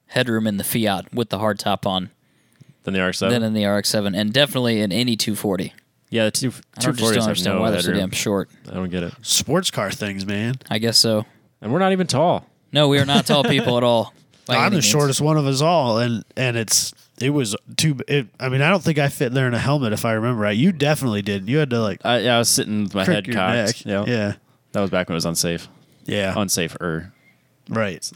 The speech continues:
Speaker 2: it's more safe now.
Speaker 1: You've got interior in your car still. I
Speaker 2: Yep.
Speaker 1: think if, when I put my cage in, I may, I may take my headliner out finally. So that would mean I could remove the molding above the window.
Speaker 2: Oh, that would help.
Speaker 1: That would help, 'cause that's usually the thing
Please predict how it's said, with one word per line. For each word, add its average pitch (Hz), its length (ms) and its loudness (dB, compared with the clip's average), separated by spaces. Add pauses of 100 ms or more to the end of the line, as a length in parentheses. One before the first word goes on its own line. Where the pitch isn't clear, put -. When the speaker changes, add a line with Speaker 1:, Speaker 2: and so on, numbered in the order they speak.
Speaker 2:
it's - 140 -10
more 87 120 -4
safe 76 280 -6
now. 78 180 -4
Speaker 1:
You've 196 180 0
got 156 200 2
interior 113 480 0
in 101 100 -2
your 104 140 -2
car 95 180 -4
still. 98 460 -2
I 113 100 -2
Speaker 2:
Yep. 98 80 0
Speaker 1:
think 139 180 -2
if, - 280 -6 (140)
when 120 180 -2
I 113 60 0
put 117 160 -4
my 101 120 0
cage 107 260 -2
in, 104 120 -2
I 101 100 0
may, 107 340 -2 (600)
I 117 40 -2
may 110 140 0
take 107 200 -2
my 107 100 -2
headliner 107 400 -2
out 104 140 -2
finally. 117 340 -2 (760)
So 131 180 0
that 127 140 6
would 117 140 -2
mean 117 140 -2
I 107 80 0
could 113 140 -2
remove 117 320 0
the 113 80 -2
molding 110 420 0 (460)
above 110 240 0
the 110 80 0
window. 110 420 0 (100)
Speaker 2:
Oh, 107 200 0
that 98 80 0
would 87 80 -2
help. 85 40 -4
Speaker 1:
That 120 140 2
would 104 80 2
help, 101 220 -2
'cause 123 140 -6
that's 147 260 2
usually 113 240 0
the 104 100 -4
thing 113 320 -2